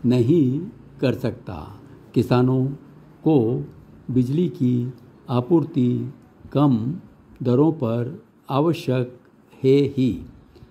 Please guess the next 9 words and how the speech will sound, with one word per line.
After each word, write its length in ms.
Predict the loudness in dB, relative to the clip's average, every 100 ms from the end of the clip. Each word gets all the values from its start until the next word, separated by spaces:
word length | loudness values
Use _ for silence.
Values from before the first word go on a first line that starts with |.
| _ _
उद्योगों 540 | -2 2 4 4 2 -4 -6 -14 _ _ _ _
को 160 | 2 2
भी 260 | 2 -6 -6 -14 _ _ -20 -20 -8
बिजली 400 | -4 -2 0 0
की 260 | 2 2 2 -2 -10 -18 _ -8
दर 300 | 0 2 2 -2 -8 -12 _ _ _ -10
ज़्यादा 420 | -2 0 0 2
नहीं 520 | 2 2 0 -2 -4 -8 -18 -20 -10
बढ़ाई 640 | -4 0 2 2 0 -2